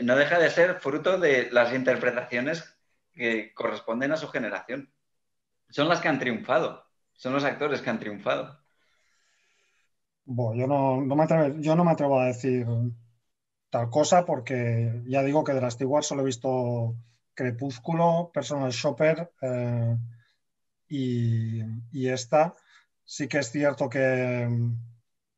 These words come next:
Speaker 2: que las tres tienen, tie-, tienen ese, ese, ese tono introvertido, obtuso, llámalo como quieras.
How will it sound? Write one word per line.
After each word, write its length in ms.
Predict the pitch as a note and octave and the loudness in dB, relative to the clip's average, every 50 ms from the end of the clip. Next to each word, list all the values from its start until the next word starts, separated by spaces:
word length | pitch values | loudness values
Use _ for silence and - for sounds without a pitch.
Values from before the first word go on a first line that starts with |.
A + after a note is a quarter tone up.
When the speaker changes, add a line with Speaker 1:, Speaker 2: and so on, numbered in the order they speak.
| _ _ _ _ _ _ | _ _ _ _ _ _
Speaker 2:
que 180 | - C3+ B2+ | -4 -4 -2
las 340 | B2+ B2 A#2+ A#2+ A#2+ A#2 A#2 | -2 0 -2 -2 -2 -4 -4
tres 720 | - D#3 D3+ D#3+ E3 D#3 D3 C#3 C3+ B2 - - - _ _ _ _ _ _ _ _ _ _ _ _ _ _ | -2 2 2 4 4 4 2 0 -2 -4 -8 -12 -14 _ _ _ _ _ _ _ _ _ _ _ _ _ _
tienen, 1300 | _ D3 D3 D3+ D#3 D3+ D3+ C#3+ C#3+ C#3+ C#3 C3+ C3+ C3 B2+ B2+ B2 B2 B2 B2 A#2+ A#2+ A#2+ A#2+ B2 - _ _ _ _ | _ 2 4 4 4 4 4 2 2 0 0 0 -2 -2 -2 -2 -2 -2 -2 -2 -2 -2 -2 -4 -6 -10 _ _ _ _
tie-, 220 | D3+ D3 C#3+ C#3+ - _ | -4 -4 -4 -6 -10 _
tienen 340 | - D#3 D3+ D3+ D#3 D3+ D3+ | -2 0 0 2 2 2 2
ese, 840 | D#3 D#3 - - D#3+ D3 C#3+ C3+ C3+ C3 C3 B2+ B2 B2 C3 C#3 | 2 0 0 -2 -2 0 0 2 2 2 2 0 -2 -4 -6 -8
ese, 800 | C3+ A#2 - D3+ C3+ C3+ C3 B2+ B2+ B2+ B2+ B2 A#2+ B2 B2 B2 | -8 -8 -6 -4 -2 0 0 0 0 -2 -2 -2 -2 -2 -4 -4
ese 180 | B2+ A#2 C#3 C3 | -6 -6 -6 -8
tono 880 | A#2+ - D3+ D#3 D#3 D3+ D3+ D3 D3 C#3+ C#3+ C#3 C#3 C3+ C3+ C3 C3 C3 | 0 2 2 4 4 6 6 6 6 6 6 6 4 4 4 2 2 0
introvertido, 800 | C3 C3 A#2+ - C#3 C3 C3 B2+ A#2+ A#2 C#3+ D3+ D3+ C#3 D3 C#3+ | -2 -2 -2 0 0 0 0 0 -4 -4 -2 -2 -2 0 0 0
obtuso, 680 | C#3 C#3 C3 A#2+ A#2 - D#3 D#3 D3+ - D#3 C#3+ C3+ | 0 0 -2 -4 -6 -6 -4 -4 -4 -2 -2 0 0
llámalo 280 | C#3 C#3 C#3 C#3 C#3 | 0 0 0 -2 -2
como 180 | B2+ C3 C3 A#2+ | 0 -2 -2 -2
quieras. 500 | A2+ B2+ C3 C3+ C#3+ D3+ F3+ F3+ - | -2 -2 0 2 2 2 0 -2 -6